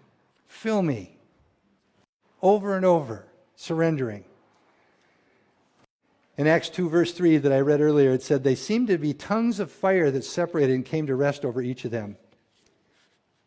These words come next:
And again, I, I'm, I'm making some comparisons to the Old Testament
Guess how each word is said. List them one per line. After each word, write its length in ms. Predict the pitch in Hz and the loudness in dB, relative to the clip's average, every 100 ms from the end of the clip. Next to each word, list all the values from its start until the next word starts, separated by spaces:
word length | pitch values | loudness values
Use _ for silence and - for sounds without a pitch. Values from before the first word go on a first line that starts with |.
| _ _ _ _ _ _ _ _ _ - | _ _ _ _ _ _ _ _ _ -4
And 120 | 165 | -2
again, 340 | 170 202 170 | 0 2 2
I, 160 | 143 147 | 2 0
I'm, 180 | 156 165 | -4 -8
I'm 160 | 165 156 | -8 -2
making 300 | 190 208 202 | -2 -2 -6
some 180 | - 175 | -4 -6
comparisons 800 | 185 - 185 180 147 160 139 | -8 -6 0 2 0 -4 -10
to 80 | - | -10
the 140 | 143 151 | -6 -4
Old 180 | 156 | -4
Testament 680 | - 147 - 123 123 135 - | -4 -6 -6 -8 -8 -8 -16